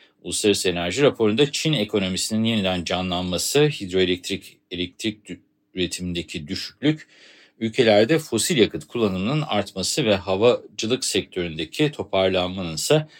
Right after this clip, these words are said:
genel bir artışa yol açtığını belirtti. Aşırı kuraklık nedeniyle kaybedilen hidroelektrik üretimi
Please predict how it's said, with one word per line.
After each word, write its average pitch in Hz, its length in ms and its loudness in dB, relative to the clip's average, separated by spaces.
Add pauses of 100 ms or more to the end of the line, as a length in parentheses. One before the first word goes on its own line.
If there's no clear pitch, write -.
(200)
genel 82 360 -4
bir 127 340 -2 (100)
artışa 87 400 -4
yol 76 180 -2
açtığını 76 460 -8
belirtti. 82 520 -2 (580)
Aşırı 135 340 0
kuraklık 120 440 4
nedeniyle 101 440 2
kaybedilen 92 600 2
hidroelektrik 110 720 0
üretimi 110 480 -4